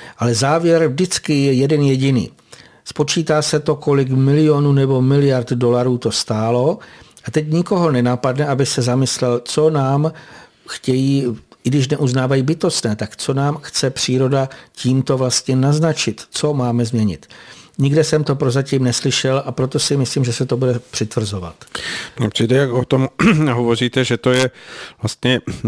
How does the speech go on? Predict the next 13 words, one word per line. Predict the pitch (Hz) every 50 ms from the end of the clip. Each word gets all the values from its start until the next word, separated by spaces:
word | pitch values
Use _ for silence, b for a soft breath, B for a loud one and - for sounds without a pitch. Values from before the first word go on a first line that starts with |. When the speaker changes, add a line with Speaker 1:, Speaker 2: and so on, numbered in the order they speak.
| 107 101 95
Speaker 2:
poukaz | - 107 104 101 - - 123 120 - -
té | - 120 120
dnešní | 117 117 113 - - - 135 127
doby, | 120 107 101 117 113
to | - - 110
znamená | 104 110 107 107 110 110 110 113
toho, | 113 - 120 110 - 120 117 117 120 B B B B B B
toho | - - 110
určitého | 101 - - - 101 - 117 113 113 120 123 123 117 110 - -
tvrdého | - 107 104 107 120 117 110 123
materialismu, | 123 113 113 - - 120 113 113 113 113 113 110 107 113 120 113
který | - - 117 104 127
převládá. | 123 - - 123 113 113 117 110 110 107 107 107 104 107 110